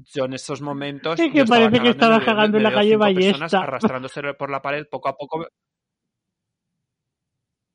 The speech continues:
Speaker 1: Hombre, cla-, nena, es que estaba cagando allí en medio, totalmente desnuda,
Speaker 2: <laughs>
Speaker 1: pero a os-, oscuras, porque no,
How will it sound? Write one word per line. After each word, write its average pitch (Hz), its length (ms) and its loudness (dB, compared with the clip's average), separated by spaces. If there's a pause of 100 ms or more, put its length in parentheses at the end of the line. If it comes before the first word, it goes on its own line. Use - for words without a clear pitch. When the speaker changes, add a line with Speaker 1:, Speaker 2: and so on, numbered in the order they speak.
(240)
Speaker 1:
Hombre, 139 400 -4
cla-, 143 320 -4
nena, 123 420 -8
es 131 100 -14
que 139 80 -8
estaba 120 240 -4
cagando 120 340 -6
allí 135 180 -6
en 151 160 -6
medio, 139 600 -4 (100)
totalmente 131 640 -6
desnuda, 143 760 -6
Speaker 2:
<laughs> - 40 -12
Speaker 1:
pero 131 160 0
a 120 320 -4
os-, - 220 -10
oscuras, 127 840 -6
porque - 220 -10
no, 180 120 0